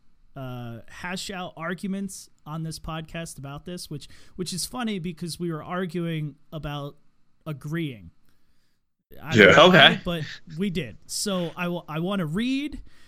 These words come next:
Speaker 1: the Second Amendment for some of our followers that may not have heard of it or are clueless because of the misinformation about it. So we'll start with reading it. "A well-regulated militia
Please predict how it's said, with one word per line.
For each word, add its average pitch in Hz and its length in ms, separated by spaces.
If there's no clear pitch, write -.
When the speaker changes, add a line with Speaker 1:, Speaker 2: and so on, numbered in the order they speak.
Speaker 1:
the 165 80
Second 220 320
Amendment 226 420
for 165 200
some 202 260
of 180 160
our 165 100
followers 180 600
that 143 240
may 165 160
not 160 380
have 135 200
heard 196 240
of 190 80
it 226 200
or 139 460
are 135 200
clueless 202 640
because 135 340
of 135 60
the 131 60
misinformation 175 800
about 165 300
it. - 160
So 156 300
we'll 151 100
start 220 300
with 214 140
reading 165 360
it. 113 180
"A 131 80
well-regulated 202 800
militia 202 540